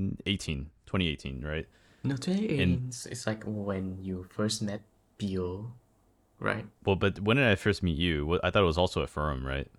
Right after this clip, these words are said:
Speaker 2: Yeah, it's also, was also in Furum.
Speaker 1: Yeah, so I'm pretty sure I met both of you at Furum twenty eighteen. And shout out to C T. He, I think it was actually C T who introduced us.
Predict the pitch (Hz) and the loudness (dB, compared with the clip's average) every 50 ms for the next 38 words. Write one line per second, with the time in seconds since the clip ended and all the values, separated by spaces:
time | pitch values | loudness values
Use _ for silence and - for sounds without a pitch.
0 | - _ - 117 107 - 120 123 - 135 151 160 - - - _ - 127 117 117 | -18 _ -4 -4 -2 -2 -2 -2 -2 -4 -4 -4 -8 -14 -16 _ -6 -4 -4 -4
1 | 117 120 - - 131 147 147 - 190 185 175 170 170 - _ _ _ _ _ - | -4 -6 -6 -4 -4 -4 -2 -2 0 0 0 -2 -4 -8 _ _ _ _ _ -12
2 | - - 107 - - 110 110 107 104 104 110 123 131 139 - _ _ _ _ _ | -6 -6 -4 -2 2 2 4 4 2 0 -4 -6 -8 -12 -14 _ _ _ _ _
3 | - 147 139 95 - - - - - 101 95 101 - 123 107 117 110 95 87 - | 0 2 2 2 2 0 -2 2 4 4 4 4 4 2 2 4 2 2 2 -2
4 | - - 87 87 90 87 71 - 90 85 78 85 80 80 76 - - - 85 80 | -4 -4 0 0 2 2 2 2 0 0 0 0 0 0 0 0 -2 -2 0 0
5 | 76 - 85 80 80 76 - - - 76 78 85 95 - 67 82 - - 98 95 | 0 0 0 0 0 0 -2 -4 -4 -2 -2 -2 -2 -2 -4 -2 2 6 6 8
6 | 98 90 - 82 - - 90 82 - - 90 85 80 78 78 80 - _ _ - | 6 6 2 -2 -2 -2 -2 -2 0 0 0 0 0 0 -2 -4 -8 _ _ -16
7 | - 101 131 - 113 117 123 202 254 247 202 196 175 - 107 - - 98 87 - | -8 -6 -2 0 0 0 0 0 0 0 0 0 0 0 -2 -2 -2 -4 -2 0
8 | 95 92 85 87 82 80 76 - - 73 73 71 - - - 57 - - - | 0 0 0 0 0 0 -2 -2 -6 -8 -8 -8 -8 -8 -8 -8 -8 -10 -14